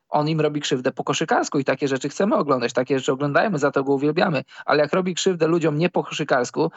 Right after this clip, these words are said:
w, w zachowaniach, które koszykarskie nie są, to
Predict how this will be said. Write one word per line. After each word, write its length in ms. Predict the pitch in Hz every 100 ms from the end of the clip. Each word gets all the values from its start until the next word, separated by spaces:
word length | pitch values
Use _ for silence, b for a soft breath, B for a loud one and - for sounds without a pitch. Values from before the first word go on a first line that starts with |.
| B B
w, 100 | 139
w 200 | 139 135
zachowaniach, 520 | 135 165 160 175 165
które 220 | - 165
koszykarskie 520 | 156 160 156 175 - 156
nie 140 | 127
są, 180 | 143 151
to 240 | 160 -